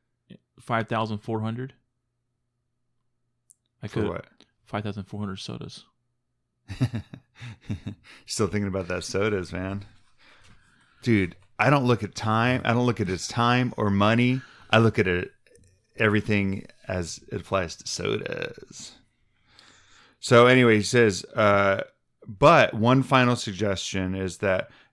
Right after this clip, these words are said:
Speaker 2: allow much more than an hour and a half in which to do the work of an hour and a half. Remember the chance of accidents. Remember human
Speaker 1: Hmm.
Speaker 2: nature and give yourself,
Speaker 1: Yeah,
Speaker 2: say,
Speaker 1: yeah, around a
Speaker 2: two and a half hours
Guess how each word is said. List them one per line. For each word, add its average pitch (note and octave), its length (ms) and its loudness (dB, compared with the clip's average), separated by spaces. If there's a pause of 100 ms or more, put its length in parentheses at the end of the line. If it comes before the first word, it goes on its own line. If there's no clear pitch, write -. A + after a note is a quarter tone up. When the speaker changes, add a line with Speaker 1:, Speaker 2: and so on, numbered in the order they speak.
(120)
Speaker 2:
allow A2+ 360 6
much A2+ 360 2
more A#2+ 420 0 (240)
than G#2 400 0
an G2+ 380 -6 (280)
hour G#2+ 280 2
and G#2+ 80 0
a G#2 60 -2
half G2 580 -4 (360)
in G#2 180 -4
which G#2+ 260 -4
to - 60 -20
do G#2 160 -6
the G#2 120 -4
work G2 300 -2
of F#2+ 140 -4
an F#2 140 -8
hour F#2 180 -6
and F#2 80 -8
a F2+ 40 -10
half. F2 360 -12
Remember A2 560 0
the G2+ 120 -6
chance G#2 380 -6
of G2 100 -8
accidents. F#2+ 600 -10
Remember G#2+ 420 -2
human G#2+ 340 -4
Speaker 1:
Hmm. G#2 60 -4
Speaker 2:
nature F#2+ 380 -8 (300)
and G#2 120 -6
give A2 140 -2
yourself, F#2+ 680 -4 (1000)
Speaker 1:
Yeah, - 0 -
Speaker 2:
say, G2 680 0
Speaker 1:
yeah, F#2 140 -4
around A2 380 -4
a G2+ 300 -6
Speaker 2:
two A#2 240 2
and G2+ 80 2
a F#2 40 -2
half F2+ 320 -8
hours F2+ 720 -4